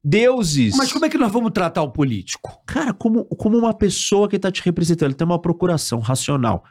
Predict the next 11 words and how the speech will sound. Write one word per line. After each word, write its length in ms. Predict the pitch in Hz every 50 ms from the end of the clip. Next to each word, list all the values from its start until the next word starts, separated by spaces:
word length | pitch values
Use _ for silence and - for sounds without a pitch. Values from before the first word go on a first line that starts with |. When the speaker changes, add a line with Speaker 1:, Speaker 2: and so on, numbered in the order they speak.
| _ _
Speaker 1:
uma 100 | - 127 123
procuração 580 | - 147 147 - 160 151 135 - - 151 147
sua. 400 | 131 117 - - - 98 87 82 - _ - - _ -
Você 100 | - -
tem 80 | - 131
que 60 | -
tratar 260 | - 135 131 - 147
com 120 | - -
racionalidade. 1120 | 139 123 127 156 175 175 - - - - - 156 156 165 165 165 156 135 123 120 120 110 202
Speaker 2:
Mas 120 | 208 190 180
como? 580 | 190 - 185 180 143 117 104 95 90 80 -